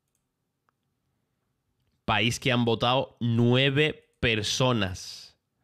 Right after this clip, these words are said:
No riáis, no suscriptores, que vosotros lo habéis votado cuatro. Sois más gente y la habéis votado cuatro.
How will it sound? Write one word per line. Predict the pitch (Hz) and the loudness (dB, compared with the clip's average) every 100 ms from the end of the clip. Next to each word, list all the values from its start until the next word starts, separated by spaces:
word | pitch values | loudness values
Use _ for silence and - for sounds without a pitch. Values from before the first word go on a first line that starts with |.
| _ _ _ _ _ - | _ _ _ _ _ -6
No | 110 120 | -2 2
riáis, | 139 135 135 147 147 | 2 2 2 2 2
no | 127 | 0
suscriptores, | 131 120 117 - 131 147 160 175 - | 0 0 -2 2 2 0 -2 -10 -8
que | 120 | -2
vosotros | 110 107 135 | -2 -2 0
lo | 135 | 2
habéis | 127 | 2
votado | 127 123 135 | 2 0 0
cuatro. | 120 131 131 107 98 - _ _ _ _ _ _ _ _ | 0 0 2 0 -2 -6 _ _ _ _ _ _ _ _
Sois | - - 135 | -6 0 2
más | 135 - | 2 2
gente | 139 143 139 165 165 | 0 0 0 -4 -2
y | 123 | -2
la | 117 | 0
habéis | 123 131 | 0 0
votado | 127 131 | 0 0
cuatro. | 117 110 101 98 | 0 0 0 -4